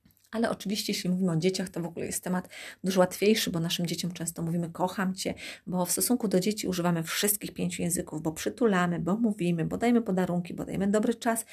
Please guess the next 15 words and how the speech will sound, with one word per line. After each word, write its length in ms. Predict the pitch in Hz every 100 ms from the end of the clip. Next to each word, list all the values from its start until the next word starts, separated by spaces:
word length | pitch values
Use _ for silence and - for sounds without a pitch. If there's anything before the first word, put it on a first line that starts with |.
| - - _
i 80 | 277
pomagamy 460 | 262 185 165 160 160
im 80 |
w 40 | 156
lekcjach. 400 | 160 - - 180 - - _ 180
Więc 220 | 185 - - - -
nie 160 | 190 233
ma 160 | 277
kłopotu 480 | 277 190 190 202 185
z 80 | 180
dziećmi. 520 | 160 156 - 202 - _ _
Kłopot 340 | - 277 320
zaczyna 320 | 190 190 196
się 120 | 190 -
wtedy, 380 | - 330 185